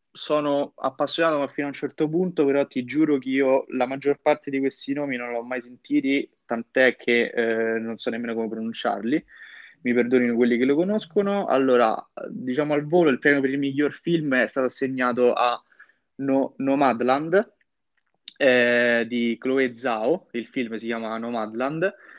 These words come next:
eh, che ha vinto anche il premio per la miglior regia.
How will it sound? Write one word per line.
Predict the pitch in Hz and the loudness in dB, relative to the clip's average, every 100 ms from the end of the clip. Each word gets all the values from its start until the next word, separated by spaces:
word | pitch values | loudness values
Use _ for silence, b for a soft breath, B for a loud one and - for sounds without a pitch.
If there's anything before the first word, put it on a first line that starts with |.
| B B B | B B B
eh, | 127 120 117 | 4 4 2
che | 139 | 0
ha | 135 | -2
vinto | 147 139 | -2 -4
anche | 139 - | -6 -6
il | 123 | -4
premio | 143 131 | -2 -2
per | 123 | -2
la | 123 | -4
miglior | 120 123 117 | -4 -6 -4
regia. | 120 113 120 113 147 214 | -6 -6 -4 0 0 -2